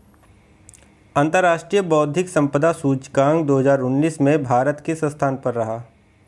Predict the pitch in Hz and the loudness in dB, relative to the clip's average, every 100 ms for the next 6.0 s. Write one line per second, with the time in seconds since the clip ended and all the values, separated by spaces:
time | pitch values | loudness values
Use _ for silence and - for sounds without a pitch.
0 | _ _ _ _ _ - 120 123 117 - | _ _ _ _ _ -8 -6 -6 -8 -4
1 | 120 120 - _ _ _ _ _ _ _ | -2 -2 -8 _ _ _ _ _ _ _
2 | _ _ _ _ _ _ - _ _ _ | _ _ _ _ _ _ -20 _ _ _
3 | - 131 160 160 170 196 165 156 151 147 | -2 2 2 0 -2 -2 2 2 2 2
4 | 160 160 151 143 135 135 165 160 143 135 | 0 0 0 2 0 0 -4 -2 0 0
5 | 135 147 165 151 135 127 - 139 131 123 | 0 0 0 0 -2 -2 0 2 2 -2